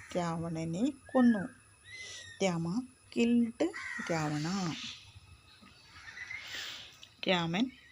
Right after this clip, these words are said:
രാവണനെ കൊന്നു. അപ്പം നമ്മളത് എഴുതുമ്പോഴോ, മലയാളത്തിൽ എഴുതുമ്പോൾ എങ്ങനെ എഴുതുക?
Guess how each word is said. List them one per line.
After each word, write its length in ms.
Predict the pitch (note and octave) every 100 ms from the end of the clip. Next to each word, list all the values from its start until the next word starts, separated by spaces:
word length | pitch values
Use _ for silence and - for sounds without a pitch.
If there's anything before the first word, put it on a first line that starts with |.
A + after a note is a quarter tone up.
| - -
രാവണനെ 680 | F3+ E3 D#3+ D#3+ E3 G3 D4+ - -
കൊന്നു. 420 | - D#4 D4 F#3+ - - - - - - - - - - - - - -
അപ്പം 160 | A3+ B3
നമ്മളത് 380 | B3+ B3+ C4 B3+
എഴുതുമ്പോഴോ, 920 | C4+ A#3 A3 G3 G#3+ G#3+ G#3 G3+ G#3 - - - - - - - - _ - _ - - - - - -
മലയാളത്തിൽ 440 | G3+ F#3+ G#3 A#3 C#4
എഴുതുമ്പോൾ 340 | B3+ A#3+ C4
എങ്ങനെ 200 | B3+ B3
എഴുതുക? 520 | B3+ A3+ A#3 A#3 A#3+